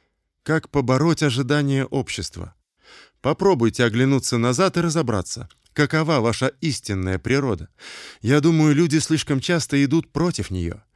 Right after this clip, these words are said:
Вы думаете, что это не круто или неправильно, и стараетесь быть тем, кем не являетесь. Вы пытаетесь выглядеть как ваш друг или коллега, или кто-то с совершенно другим характером, иными мотивами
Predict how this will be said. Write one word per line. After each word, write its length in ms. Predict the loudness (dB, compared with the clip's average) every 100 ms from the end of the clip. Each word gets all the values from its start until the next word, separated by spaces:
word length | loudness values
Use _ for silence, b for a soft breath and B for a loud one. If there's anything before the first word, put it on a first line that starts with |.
| b b b -8
Вы 280 | 2 2
думаете, 480 | 4 4 4 2 0
что 200 | -2 2
это 220 | 2 2
не 200 | 0 0
круто 440 | -4 0 0 2 0
или 220 | 0 0
неправильно, 800 | 0 -2 0 2 2 0 -2 -8 B B
и 100 | -4
стараетесь 580 | 0 2 4 4 4 2
быть 280 | 2 2 0
тем, 340 | 0 2 2
кем 320 | 0 2 4
не 80 | 4
являетесь. 800 | 4 2 2 0 -2 -6 -16 -20 B B B
Вы 180 | 0 0
пытаетесь 600 | 2 2 2 2 0 -2
выглядеть 580 | 2 2 2 2 0 -2
как 180 | -4 0
ваш 220 | -2 -2
друг 340 | 0 0 0
или 160 | -2 -4
коллега, 540 | -4 -2 0 0 -2 B B B
или 340 | 2 4 4 2
кто-то 400 | 0 0 2 0
с 40 |
совершенно 600 | 0 0 0 0 0 0
другим 380 | 2 0 0 -4
характером, 760 | -2 0 2 0 -2 -4 -4 B B 0
иными 480 | 2 4 2 2
мотивами 720 | 2 0 0 0 2 4 2